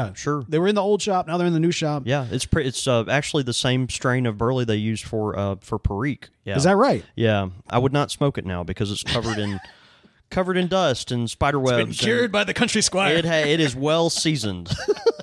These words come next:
Speaker 1: Oh my gosh. All right, let's see. Uh, the next one up, he says, "Follow up,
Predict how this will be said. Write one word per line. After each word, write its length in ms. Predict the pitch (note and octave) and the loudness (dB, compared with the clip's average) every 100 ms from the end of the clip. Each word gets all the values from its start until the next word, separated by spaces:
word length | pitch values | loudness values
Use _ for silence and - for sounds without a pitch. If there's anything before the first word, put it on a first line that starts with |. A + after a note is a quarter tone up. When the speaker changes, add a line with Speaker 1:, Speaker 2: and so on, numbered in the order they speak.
| G#4+ - A4 - F#4 - - | -2 2 -2 0 -6 -4 -6
Speaker 1:
Oh 180 | B2 B2+ | -6 -4
my 160 | G#2 G2+ | -2 0
gosh. 320 | A2 A2 - - - - _ | 0 0 -4 -10 -20 -20 _
All 120 | D3+ D#3 | 0 2
right, 300 | D#3+ G3 F#3+ | 2 2 0
let's 140 | G3 | -2
see. 400 | - D#3+ C#3 B2 | 0 0 0 0
Uh, 120 | A#2 | -4
the 100 | A2+ | -4
next 240 | D3 D#3 E3 | -4 -2 0
one 80 | D3 | -2
up, 80 | |
he 60 | - | -2
says, 180 | D3+ C3+ | -4 -4
"Follow 380 | - F3 F3+ E3+ | -2 0 2 2
up, 260 | D#3+ - | 0 -4